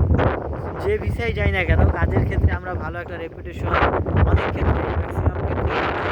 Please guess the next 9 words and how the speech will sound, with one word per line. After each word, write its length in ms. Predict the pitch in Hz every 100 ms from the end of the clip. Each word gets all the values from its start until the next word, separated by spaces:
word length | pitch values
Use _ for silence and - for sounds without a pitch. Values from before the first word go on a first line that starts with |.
| - - 120 - - - - - - - - - - - - - - - - - - - - - - - - -
কাজের 300 | 90 90 -
যে 80 | 202
অভাবটা 500 | 196 - 185 190 -
আছে 280 | 151 127 - 214
এইটার 320 | - 190 175 156
জন্য। 360 | - - -
যেমন 280 | - 190 196 - - - - -
এখন 200 | - -
অস্ট্রেলিয়াতে 800 | 190 175 208 196 196 196 202 196